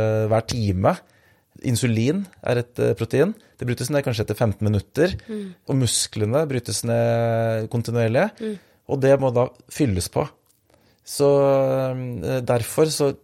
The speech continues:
Speaker 1: må du ha protein hver eneste dag, for at ellers så vil du da ikke bygge opp igjen det som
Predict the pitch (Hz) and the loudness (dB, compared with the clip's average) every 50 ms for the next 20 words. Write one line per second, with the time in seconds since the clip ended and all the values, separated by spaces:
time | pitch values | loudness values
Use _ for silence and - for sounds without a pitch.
0 | - - 120 120 117 110 113 117 117 - 123 120 - 123 117 117 131 - - _ | -14 -6 -2 0 2 2 2 0 -2 -2 -6 -6 -2 0 0 0 0 -2 -8 _
1 | _ _ _ _ - - 104 113 117 120 117 101 98 - 107 104 117 143 180 190 | _ _ _ _ -4 0 2 4 4 4 4 2 0 -2 0 2 2 2 2 0
2 | - - _ _ _ _ _ _ _ - - 240 - - - 135 131 - - - | -4 -14 _ _ _ _ _ _ _ -18 -16 -16 -10 -6 -4 -4 -4 -2 -2 -4
3 | 110 107 110 113 - - 123 120 120 120 120 113 110 - - - - 107 113 110 | -4 -4 -4 -6 -6 -4 -2 0 0 0 0 -2 -4 -10 -16 -8 -4 -4 -2 -2
4 | 110 117 110 110 107 104 95 - - - 107 101 107 101 104 - - - - _ | -2 -2 0 2 2 0 0 -2 -4 -6 -4 -4 -2 -2 -2 -4 -4 -6 -12 _
5 | _ - 101 107 113 113 117 113 101 95 - - - 104 104 | _ -4 -2 -2 -2 -4 -6 -6 -6 -4 -4 -4 -4 -4 -4